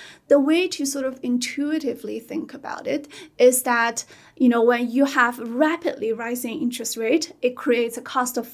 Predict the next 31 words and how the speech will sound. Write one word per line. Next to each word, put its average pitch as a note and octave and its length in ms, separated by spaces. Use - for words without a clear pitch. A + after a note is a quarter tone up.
capital A#3+ 500
shock - 540
for - 160
everybody, - 640
including A#3+ 460
both C4+ 360
bonds G3+ 340
as - 160
well G#3+ 100
as A3+ 120
equity C#4 320
assets. - 460
So - 140
equity C#4+ 300
market A#3 340
respond, A3+ 640
um, A3 240
in A3+ 140
a A3 40
negative A#3 520
way. - 280
However, C#4 720
once D4 320
you D#4 80
have C4+ 220
a C4 60
relatively D#4 640
high F4+ 500
and A#3 240
then B3 180
reasonably, A#3+ 800